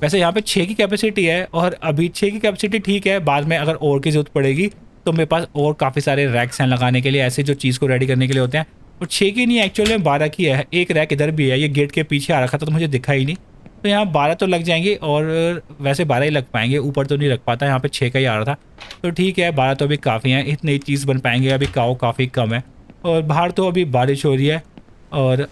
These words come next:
अभी जो है बारिश में तो कुछ काम हो नहीं पाएगा। एक काम करता हूँ, मैं यहाँ के इस वाले गेट को बंद करके अपने नए वाले घर में चलता हूँ,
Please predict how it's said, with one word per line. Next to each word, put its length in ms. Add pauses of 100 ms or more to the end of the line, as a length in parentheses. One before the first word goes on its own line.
अभी 300
जो 200
है 400
बारिश 300
में 80
तो 40
कुछ 160
काम 220
हो 120
नहीं 120
पाएगा। 240
एक 180
काम 240
करता 240
हूँ, 80
मैं 120
यहाँ 260
के 120
इस 140
वाले 160
गेट 200
को 120
बंद 200
करके 180
अपने 240
नए 160
वाले 180
घर 100
में 80
चलता 260
हूँ, 80